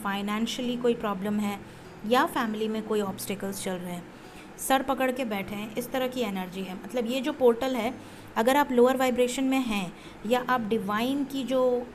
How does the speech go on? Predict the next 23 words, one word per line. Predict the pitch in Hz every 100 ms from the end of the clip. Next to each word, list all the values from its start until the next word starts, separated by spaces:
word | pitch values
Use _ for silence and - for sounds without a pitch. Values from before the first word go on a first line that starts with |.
| -
मर्ज़ी | 226 220 220 240
है | 202 -
उसके | 240 - 294
against | 233 233 302 302 214
जाकर | 233 220 233
कुछ | 226 240
करने | 240 214 214
की | 220 220
कोशिश | 214 202 220 208
कर | - 190
रहे | 185
हैं, | 185 185 - - - -
थ्री | - 247 254
डी | 302
की | 302 285
चीज़ों | 269 247 262
को | 262
ज़्यादा | 247 214 208 247
value | 247 233 247
कर | 247 233
रहे | 226
हैं, | 226 247 262 - - - - - - -
आप | - 233 254